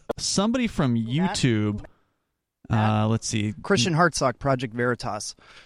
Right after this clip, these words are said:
Speaker 2: Why did you ban our videotape of a Pfizer director talking about mutating viruses?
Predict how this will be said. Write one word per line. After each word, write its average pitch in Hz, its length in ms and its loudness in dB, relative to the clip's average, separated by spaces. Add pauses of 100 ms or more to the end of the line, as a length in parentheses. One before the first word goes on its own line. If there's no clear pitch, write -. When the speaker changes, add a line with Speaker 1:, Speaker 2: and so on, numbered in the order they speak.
(140)
Speaker 2:
Why 160 160 2
did 220 140 4
you 196 100 2
ban 147 300 0
our 151 100 0
videotape 147 600 -2
of 120 100 -4
a 127 80 -4
Pfizer 139 440 0
director 143 440 -2
talking 131 320 -2
about 131 160 2
mutating 131 560 -2
viruses? 127 580 2